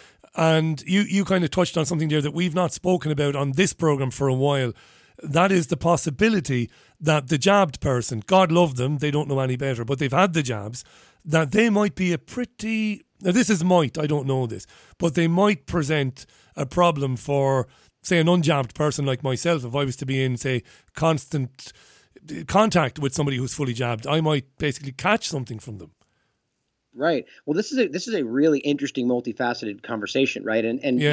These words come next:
Speaker 2: it, first of all, to touch on what we were just discussing, the spike protein part of that. It's interesting that you bring up the self-spreading because, you know, that literally could be what that is. But the argument would be from the self-spreading vaccine technology, which I'll flesh out for people that don't know what that is,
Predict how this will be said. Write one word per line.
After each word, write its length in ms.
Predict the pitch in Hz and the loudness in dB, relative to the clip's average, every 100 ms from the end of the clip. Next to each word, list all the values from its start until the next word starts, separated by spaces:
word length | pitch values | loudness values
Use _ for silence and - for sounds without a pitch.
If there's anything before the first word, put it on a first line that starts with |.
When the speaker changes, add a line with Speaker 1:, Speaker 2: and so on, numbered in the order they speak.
| 135 | 2
Speaker 2:
it, 160 | - - - - - | -2 -16 -20 -20 -20
first 280 | - 220 226 | 2 2 4
of 80 | 160 | 2
all, 120 | 156 | 2
to 60 | 139 | 2
touch 220 | 131 156 | 0 0
on 100 | 143 | 0
what 80 | 139 | 2
we 100 | 143 | 2
were 80 | 123 | 2
just 200 | 131 - | 0 -2
discussing, 460 | 123 113 107 - - | -6 -6 -6 -8 -14
the 80 | |
spike 260 | - 135 123 | -2 -2 -2
protein 360 | - 110 117 101 | -4 -6 -6 -6
part 200 | 127 117 | -4 -4
of 120 | 101 | -8
that. 180 | 98 - _ _ _ - | -14 -16 _ _ _ -4
It's 160 | 165 - | -2 0
interesting 480 | 220 254 - 170 | -2 -2 -4 -2
that 80 | 147 | 0
you 100 | 147 | 0
bring 180 | 143 143 | 0 0
up 80 | 143 | -2
the 80 | 123 | -4
self-spreading 540 | 147 131 - 170 147 | -4 -4 -4 -2 -2
because, 280 | 123 139 - | -2 -4 -2
you 80 | 165 | 0
know, 180 | 156 - 143 | 0 -2 -10
that 300 | 135 175 240 | -4 -2 -2
literally 440 | 143 175 196 151 139 | -2 0 0 0 -2
could 300 | - 175 127 | -4 -6 -2
be 200 | 147 143 | -2 0
what 200 | 131 127 | 0 0
that 260 | 123 - - | -2 -4 -2
is. 380 | 185 90 - - _ _ - | 0 0 -6 -16 _ _ -4
But 320 | 147 135 - _ - | -2 -2 -6 _ -2
the 140 | 160 | 2
argument 360 | 196 196 190 151 | 2 2 -2 -2
would 120 | 147 | -4
be 140 | 151 | -2
from 200 | 147 160 | -2 -2
the 80 | 143 | -2
self-spreading 600 | - 160 143 - 139 131 | 0 0 -2 -4 -4 -2
vaccine 380 | 127 123 - 160 | -4 -4 -4 -4
technology, 480 | 135 - 131 123 120 | -4 -4 -4 -2 -2
which 160 | 120 | -2
I'll 180 | 120 113 _ | -4 -6 _
flesh 260 | - 131 - | -2 0 0
out 140 | 127 | -2
for 40 | 123 | -2
people 200 | 131 113 | -6 -4
that 80 | 117 | -4
don't 160 | 123 | -2
know 80 | 127 | -2
what 120 | 117 | -2
that 160 | 113 131 | -2 2
is, 280 | 139 110 | 2 0